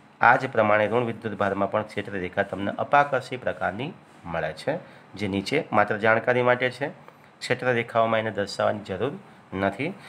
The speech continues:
તો ફટાફટ આપણે બધી જ ક્ષેત્ર રેખાઓની લાક્ષણિકતાઓને ફટાફટ એક વખત revision કરી નાખીએ. પહેલું છે કે વિદ્યુત ક્ષેત્ર રેખાઓ ધન વિદ્યુત ભારમાંથી ઉદ્ભવે છે અને ઋણ વિદ્યુત ભારમાં અંત પામે છે. બીજું,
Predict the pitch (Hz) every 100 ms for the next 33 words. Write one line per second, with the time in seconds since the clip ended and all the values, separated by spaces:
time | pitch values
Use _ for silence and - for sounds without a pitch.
0 | - - 127 131 139 139 147 143 135 131
1 | 117 131 156 160 - 123 123 120 120 117
2 | 117 107 110 - 117 107 - 120 127 180
3 | - - - 104 107 104 104 101 98 104
4 | - - 98 95 110 117 120 127 123 -
5 | 131 - 110 131 135 139 143 - - -
6 | - - - 107 90 104 131 165 - 147
7 | 147 135 135 135 131 135 131 120 135 120
8 | - 123 117 117 117 117 120 117 104 95
9 | 117 113 113 - 151 143 110 117 104 101
10 | 101 101 101 110 156 - - - - 120
11 | 131 127 - 85 82 110 185 - - -
12 | - - - - 117 90